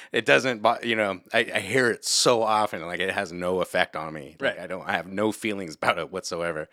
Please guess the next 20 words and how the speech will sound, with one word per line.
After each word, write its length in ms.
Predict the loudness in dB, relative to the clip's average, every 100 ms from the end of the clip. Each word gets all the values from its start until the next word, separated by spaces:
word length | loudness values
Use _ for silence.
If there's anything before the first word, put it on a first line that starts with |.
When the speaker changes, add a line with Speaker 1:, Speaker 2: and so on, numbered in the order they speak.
| -6
Speaker 2:
Well, 140 | 4 6
if 100 | 6
you 100 | 6
ever 180 | 6 4
find 260 | 6 6
yourself 380 | 6 6 4 4
in 80 | 2
an 80 | 2
interview 340 | 2 2 0
on 160 | 0 0
sixty 340 | 0 0 0
Minutes, 460 | -2 -2 -6 -14 -14 _
which, 400 | -4 -2 -6 -10
you 120 | -8 -4
know, 80 |
hopefully 320 | 0 0 2 0
one 180 | 2
day 80 | 0
you 160 | 0 0
do, 300 | -2 -2